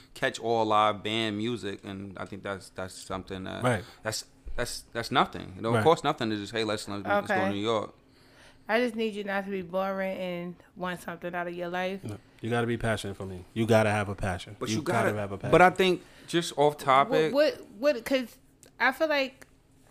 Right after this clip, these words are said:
Speaker 3: a lot of people don't know what their passion is.
Speaker 2: You gotta have something. You gotta have something that you like, that you say to yourself, like,
Speaker 3: Because
Speaker 2: "Let-,
Speaker 3: you could like
Speaker 2: I need
Speaker 3: something
Speaker 2: this. I
Speaker 3: whole-,
Speaker 2: need to
Speaker 3: you
Speaker 2: do
Speaker 3: could
Speaker 2: this."
Speaker 3: like something heavily,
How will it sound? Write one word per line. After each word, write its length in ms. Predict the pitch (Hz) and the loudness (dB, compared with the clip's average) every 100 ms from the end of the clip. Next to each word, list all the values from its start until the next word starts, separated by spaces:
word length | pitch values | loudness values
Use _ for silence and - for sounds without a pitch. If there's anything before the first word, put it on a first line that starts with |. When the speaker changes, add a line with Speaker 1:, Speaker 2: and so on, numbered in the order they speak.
| _ _ _ _ _ _ _ - _ _ _ - | _ _ _ _ _ _ _ -20 _ _ _ -2
Speaker 3:
a 100 | 226 | 2
lot 180 | 240 269 | 4 2
of 60 | 277 | 2
people 120 | 285 | -2
don't 180 | 247 233 | -2 -2
know 120 | 254 | -2
what 180 | 262 - | -4 -4
their 220 | 196 196 | -2 -2
passion 520 | 190 185 180 170 113 | -2 -6 -6 -8 -14
is. 200 | - - - | -14 -16 -10
Speaker 2:
You 80 | 123 | -2
gotta 200 | 127 143 | 4 4
have 180 | 131 131 | 4 0
something. 440 | - 135 127 120 110 | 0 0 0 -4 -8
You 100 | 131 | 2
gotta 180 | 139 151 | 6 6
have 160 | 139 131 | 4 2
something 280 | 147 123 120 | 2 2 0
that 200 | 113 - | 0 -4
you 60 | 120 | 0
like, 300 | 123 123 110 | 2 2 0
that 200 | - - | -6 -4
you 40 | 117 | -4
say 180 | - 127 | 0 0
to 60 | |
yourself, 340 | 117 117 113 107 | 0 0 -2 0
like, 100 | - | 4
Speaker 3:
Because 120 | 277 | 4
Speaker 2:
"Let-, 80 | 247 | 4
Speaker 3:
you 80 | 277 | 4
could 160 | 294 | 4
like 260 | 247 262 262 | 4 2 0
Speaker 2:
I 160 | 254 240 | 0 4
need 60 | |
Speaker 3:
something 180 | 240 226 | 4 4
Speaker 2:
this. 100 | 214 | 0
I 80 | 196 | 2
Speaker 3:
whole-, 160 | 240 | 2
Speaker 2:
need 120 | 240 107 | 2 0
to 60 | |
Speaker 3:
you 60 | - | 0
Speaker 2:
do 60 | 110 | 0
Speaker 3:
could 100 | 226 | 0
Speaker 2:
this." 40 | |
Speaker 3:
like 220 | 220 226 | -2 -2
something 300 | 254 240 214 | -4 -4 -4
heavily, 560 | 220 254 214 196 202 | -4 -4 -4 -4 -6